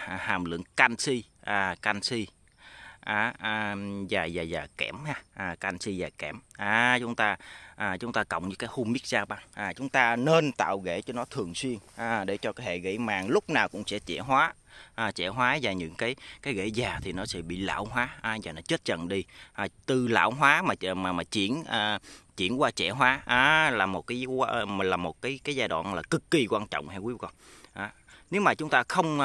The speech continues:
không cung cấp, à, không cung cấp cái, à, quy-, dinh dưỡng mà kích rễ, à, khi mà những cái rễ già nó sẽ bị lão hóa rồi, à, thì nó không có những cái rễ non, à, không có những rễ non thì cái cây chúng ta,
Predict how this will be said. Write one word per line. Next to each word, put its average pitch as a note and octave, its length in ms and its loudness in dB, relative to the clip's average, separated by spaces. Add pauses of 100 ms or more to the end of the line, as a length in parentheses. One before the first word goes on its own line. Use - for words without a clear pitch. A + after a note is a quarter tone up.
không C#3+ 200 2
cung C3 180 -2
cấp, D3 200 2 (100)
à, A2+ 280 2
không A#2+ 260 0
cung A#2+ 160 -2
cấp C3+ 180 0 (100)
cái, D3 240 0
à, A#2 160 2
quy-, A#2 320 0
dinh B2 200 2
dưỡng F#2+ 220 0
mà G#2 80 -2
kích - 260 -12
rễ, G2 300 -2 (120)
à, G#2+ 320 2
khi B2+ 140 0
mà G2 200 0
những F2 160 -2
cái B2 140 -4
rễ G2 80 0
già G2+ 320 0
nó F#2 120 -6 (480)
sẽ - 120 -6
bị G#2 140 -2
lão G2 240 2
hóa B2+ 220 0
rồi, G2+ 180 -4 (140)
à, B2 300 4
thì G2 220 -4
nó A#2 120 -2
không G#2+ 240 -2
có A#2+ 160 2
những G2 180 -6
cái A#2+ 120 -8
rễ F#2 140 -4
non, G#2+ 200 -6 (320)
à, G#2 340 0
không G2+ 180 -4
có A2+ 100 -6
những F#2+ 260 -6
rễ F#2+ 120 -4
non G2+ 260 -4
thì F#2+ 100 -4
cái E2+ 80 -4
cây G2 220 0
chúng G#2+ 80 -8
ta, G2+ 180 -2